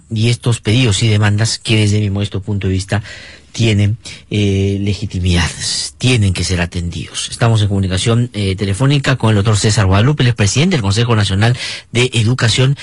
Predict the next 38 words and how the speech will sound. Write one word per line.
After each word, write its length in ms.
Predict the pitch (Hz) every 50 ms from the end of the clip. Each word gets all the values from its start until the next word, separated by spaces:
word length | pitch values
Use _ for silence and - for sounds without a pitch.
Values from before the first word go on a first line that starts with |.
| - - - - -
para, 380 | - 156 202 240 226 185 123
eh, 360 | - 104 107 107 107 107 110 110
recoger 500 | 101 98 95 - - 98 104 127 127 120
su 120 | - 117
opinión 440 | 98 - 98 113 151 185 185 156 117
y 40 | 104
su 120 | - 101
reflexión 540 | 98 101 98 101 101 95 - 131 127 127 120
sobre 400 | - 139 135 131 131 139 147 - - - - - - - - -
en 100 | 123 117
el 80 | 107
momento 340 | 104 110 113 120 123 120 127
en 60 | 113
el 160 | 104 104 95 90
que 120 | - 98
estamos 600 | 92 - - 151 135 120 101 101 113 - - - - - - - -
y 80 | 120
qué 140 | 117 123 120
cosa 360 | 110 127 123 117 - 113 107
es 140 | 110 113 110
lo 160 | 110 110 107
que 140 | - 120 110
podríamos 640 | - 101 98 101 101 104 110 107 101 104 110 110 - - - - - - - - - -
considerar 480 | - 131 127 117 - 110 107 110 107
como 200 | 101 - 104 98
escenarios 360 | 95 - 101 95 104 104 107 -
posibles 400 | - 98 - 107 101 101 98 95
en 100 | 101 92
adelante. 420 | 95 92 92 90 85 78 76 -
Doctor 240 | 98 98 - 143 135
Guadalupe, 320 | 139 135 131 135 143 135 131
es 100 | 123 123
un 100 | 127 123
gusto 180 | 127 127 -
saludarlo, 400 | 127 - 127 123 131 123 123 127
muy 100 | 127 127
buenos 260 | 123 123 123 127 120
días. 440 | 113 110 87 73 - - - - -